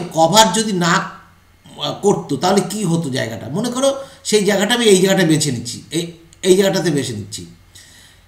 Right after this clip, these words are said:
তাহলে এরকম এখানে cover করে আছে কিন্তু, তবু আমি দেখাচ্ছি যে এইরকম active site থাকতো। এই active সাইটে কে লাগবে? না, active binding site, এই যে এই binding সাইটটা গিয়ে এখানে যুক্ত হবে এবং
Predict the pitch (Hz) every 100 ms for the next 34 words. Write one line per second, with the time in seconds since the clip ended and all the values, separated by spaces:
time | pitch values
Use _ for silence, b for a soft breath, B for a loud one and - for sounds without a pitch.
0 | B 151 170 175 180 196 196 220 247 247
1 | - _ _ 170 202 208 202 233 247 226
2 | - - 214 294 240 170 131 185 196 190
3 | 170 165 165 175 175 160 175 202 170 147
4 | - 165 165 156 143 143 127 110 - -
5 | 92 - _ _ _ _ _ _ _ _
6 | _ _ _ - 160 165 165 - 233 233
7 | 214 202 165 202 208 214 196 247 - B
8 | B B B 165 175 - 196 - - 269
9 | 220 156 185 190 196 180 220 - 208 185
10 | 156 - 170 160 - 196 233 175 175 175
11 | 175 190 180 185 180 - 180 165 214 170
12 | 151 156 156 135 - - 107 87 - -
13 | _ - 131 208 247